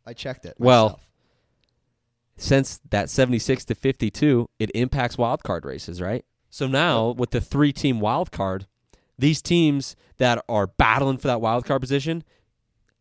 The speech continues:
Speaker 2: most of the time, I don't wanna say most of the time, but some of the times, those teams have more favorable matchups end of the year, right? So, like Jerry would say, so if the Dodgers were competing for a wild card spot, then they usually play Colorado at the end of the year, and they played 'em twenty, you know,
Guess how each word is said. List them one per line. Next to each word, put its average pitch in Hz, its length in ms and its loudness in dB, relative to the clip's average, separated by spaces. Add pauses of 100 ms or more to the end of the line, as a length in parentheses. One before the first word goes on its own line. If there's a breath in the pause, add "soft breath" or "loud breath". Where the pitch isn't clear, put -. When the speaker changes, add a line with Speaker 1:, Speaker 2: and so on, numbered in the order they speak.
(140)
Speaker 2:
most 143 300 0
of 208 60 -2
the - 60 -16
time, 107 360 -4 (180)
I 117 100 -16
don't 127 180 -4
wanna 139 140 0
say 131 180 -4
most 110 260 -4
of 98 80 -16
the - 80 -18
time, 98 120 -6
but 104 140 -8
some 165 220 -2
of 247 60 -4
the 156 60 -8
times, 107 340 -8
those 117 160 -4
teams 170 280 -8
have 117 140 -6
more 117 160 -2
favorable 110 640 -6 (440)
matchups 117 460 -4
end 92 120 -8
of 87 80 -10
the 92 60 -6
year, 87 120 -8
right? 95 280 -8
So, 107 160 -6
like 98 220 -8
Jerry 104 200 -8
would - 140 -10
say, 104 120 -6
so 104 120 -6
if 98 60 -10
the 104 80 -12
Dodgers 110 400 0
were 104 120 -2
competing 101 320 -8
for 98 120 -6
a 95 40 -4
wild 113 300 2
card 98 220 -6
spot, 98 440 -4
then 104 420 -2 (120)
they 117 160 -2
usually 113 320 0
play 110 180 -2
Colorado 113 420 0
at 117 60 -4
the 107 80 -6
end 98 100 -6
of 92 60 -8
the 95 60 -8
year, 92 260 -10 (460)
and 113 120 -8
they 101 100 -10 (120)
played 123 280 -4
'em 104 240 -6 (180)
twenty, 123 340 -2 (220)
you 127 140 -4
know, 104 180 -6